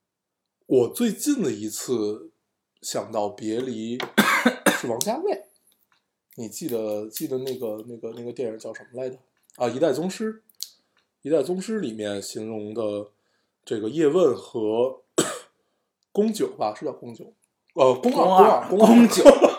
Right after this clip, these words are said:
Speaker 1: <laughs> 宫二。
Speaker 2: 九宫格。
Speaker 1: 宫二，宫二小姐。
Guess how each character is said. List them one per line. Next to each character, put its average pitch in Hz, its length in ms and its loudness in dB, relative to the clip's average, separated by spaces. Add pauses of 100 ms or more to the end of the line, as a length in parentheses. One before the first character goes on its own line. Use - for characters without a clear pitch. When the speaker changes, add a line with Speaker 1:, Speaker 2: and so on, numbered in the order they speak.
(120)
Speaker 1:
<laughs> - 400 -20
宫 165 180 -4
二。 - 160 -4
Speaker 2:
九 127 180 -4
宫 160 120 -2
格。 180 80 0 (720)
Speaker 1:
宫 - 160 10
二， 196 340 6 (160)
宫 190 180 4
二 143 120 2
小 123 200 0
姐。 147 240 0